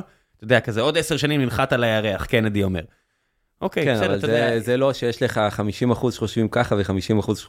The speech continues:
Speaker 2: חושבים ככה, או, אה,
Speaker 1: בדיוק.
Speaker 2: סדר גודל כזה.
Speaker 1: בדיוק.
Speaker 2: וזה
Speaker 1: ה-, ה-, ההבנה של מורכבות הרבה פעמים, אה, מאוד מסייעת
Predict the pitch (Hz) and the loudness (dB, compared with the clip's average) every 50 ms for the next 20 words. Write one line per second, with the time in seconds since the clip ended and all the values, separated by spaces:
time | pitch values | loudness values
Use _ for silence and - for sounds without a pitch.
0 | - _ - 110 92 104 117 110 - 160 160 151 - - 113 107 104 101 101 101 | -14 _ -6 -4 -2 -2 -2 -2 0 0 0 0 0 0 0 0 0 0 -2 -2
1 | 98 98 139 143 - 127 127 120 104 101 - - - 110 101 107 98 104 104 101 | -2 0 0 0 0 0 0 0 0 -2 -4 -2 -2 0 0 0 0 2 0 0
2 | 101 98 101 - 131 139 - 127 127 117 104 92 95 98 95 98 107 - 113 117 | 0 -2 -2 0 0 0 0 0 0 -2 -2 -4 -4 -4 -2 0 0 2 2 2
3 | 117 117 113 117 107 65 - 113 120 123 110 - 127 127 143 160 160 - 175 156 | 2 2 0 -2 -4 -4 -2 0 0 0 0 -2 -2 0 0 -2 -2 -2 -2 0
4 | 147 131 127 - - 120 101 107 139 165 - - 107 107 101 127 147 - - 139 | 0 -2 0 -2 -4 -4 -2 -2 -2 0 0 -2 -4 -2 -2 -2 -2 0 -2 -2
5 | 123 117 117 120 127 127 127 127 127 123 120 113 107 110 - - 139 147 139 147 | -2 0 0 0 0 0 0 0 0 0 0 2 0 0 2 0 0 0 0 0
6 | 147 - - - 131 117 113 120 120 127 127 123 123 - | -2 -2 -2 -2 -2 0 0 0 0 2 0 0 -2 -4